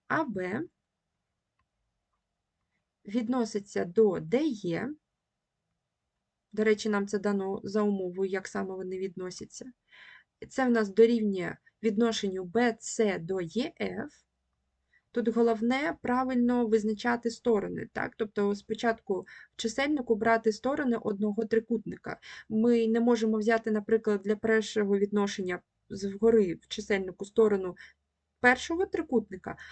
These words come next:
а в другому відношенні в чисельнику брати сторону вже з другого трикутника. Тобто це мають бути сторони одного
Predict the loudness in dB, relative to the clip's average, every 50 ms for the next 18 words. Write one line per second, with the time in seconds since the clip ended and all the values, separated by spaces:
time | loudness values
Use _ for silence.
0 | -20 -16 -4 -2 -2 -2 -2 -2 0 0 2 4 4 4 4 4 4 2 0 0
1 | 2 2 2 2 2 0 -2 -4 -4 -4 -6 -8 -8 -8 -4 0 0 0 0 0
2 | -4 -4 -4 -4 -2 0 0 -2 0 -2 -4 -4 0 2 2 2 2 2 0 0
3 | 0 2 2 2 2 0 -2 -10 -20 _ _ _ _ _ _ -10 -6 -2 0 2
4 | 2 2 2 0 -2 -4 -2 -6 -8 -6 -6 -6 -6 -6 -10 -12 -12 -12 -6 -6
5 | -6 -2 0 -2 -2 0 0 0 0 2 2 0 0 0 0 -2 0 2 2 2
6 | 2 0 -2 -2 -2 0 0 0 0 -2 -2 -4 -6 -8 -8 -4 -2 -2 -2